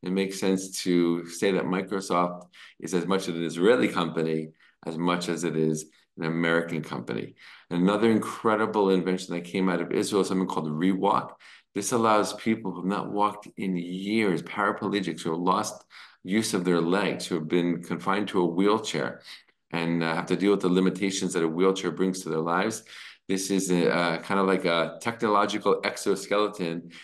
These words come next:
that allows them to actually stand up on their own two feet and using the special device and these crutches that come along with it, start to walk. Some of the people who have used this device call it an absolute miracle, literally walking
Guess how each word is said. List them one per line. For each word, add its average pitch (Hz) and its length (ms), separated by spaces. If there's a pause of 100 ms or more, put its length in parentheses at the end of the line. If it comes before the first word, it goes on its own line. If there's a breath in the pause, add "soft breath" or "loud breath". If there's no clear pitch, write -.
(240 loud breath)
that 90 180
allows 95 640
them 98 220
to 90 260
actually 87 540
stand 95 360
up 101 140
on 90 80
their - 140
own 95 160
two 92 160
feet 87 480 (520)
and 87 160
using 104 360
the 95 80
special 95 420
device 87 520
and 85 80
these 80 160
crutches 101 400
that 95 140
come 95 140
along 85 260
with 80 140
it, 76 120
start - 440
to 82 60
walk. 78 440 (440 loud breath)
Some 101 140
of 101 60
the 98 80
people 98 380
who 90 200
have 82 380
used 95 460
this 92 180
device 85 560 (120)
call 95 220
it 90 60
an 85 280
absolute 98 520
miracle, 82 560
literally 101 320
walking 82 540